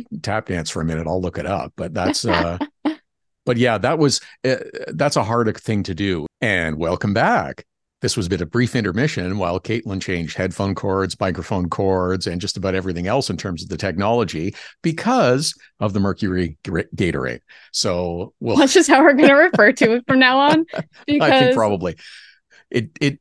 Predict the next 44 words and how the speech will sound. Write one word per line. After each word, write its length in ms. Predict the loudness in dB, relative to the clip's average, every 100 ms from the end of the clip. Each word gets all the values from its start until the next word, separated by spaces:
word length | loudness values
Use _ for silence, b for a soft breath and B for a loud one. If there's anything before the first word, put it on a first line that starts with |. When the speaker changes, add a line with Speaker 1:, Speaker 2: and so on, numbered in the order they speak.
| 0
Speaker 2:
did, 320 | 2 2 0 0
it 160 | 2
did 160 | 4 4
allow 260 | 4 4 2
me, 140 | 2
though, 160 | 0 -2
time 320 | -2 -2 -2
to 80 | -4
go 120 | -2
back 260 | -2 -2
and 100 | -2
look 180 | -2 -2
at, 240 | -6 -6 -4
uh, 320 | -2 -2 -4
D 220 | -4 -4
J 160 | -4 -4
Kennington's 580 | -2 -2 -2 -6 -6
stats 420 | -6 -6 -6 -6 -4
for, 380 | -2 0 -2
uh, 320 | -2 -2 -4 -4
his 400 | -4 -4 -6 -4
seven-win 500 | -2 -2 -2 -2 -2
championship 580 | -4 -4 -4 -6 -6 -4
year 260 | -2 -2
in, 240 | -2 -4 -6
uh, 180 | -10 -8
twenty 220 | -8 -8
twelve. 260 | -6 -6 -2
He 80 |
did 160 | 0 0
not 240 | 0 -2
lead 400 | -2 0 0 -4 B B -8
from, 380 | -2 -2 -2
uh, 300 | -2 -4 -6 -6
wire 300 | -2 0 -2
to 60 |
wire 300 | -2 -2 -2
the 80 | -4
way 140 | -6 -6
Trayton 340 | -4 -6 -6
has 260 | -8 -8 -6
this 240 | -6 -6
year, 220 | -10 -10
and 180 | -10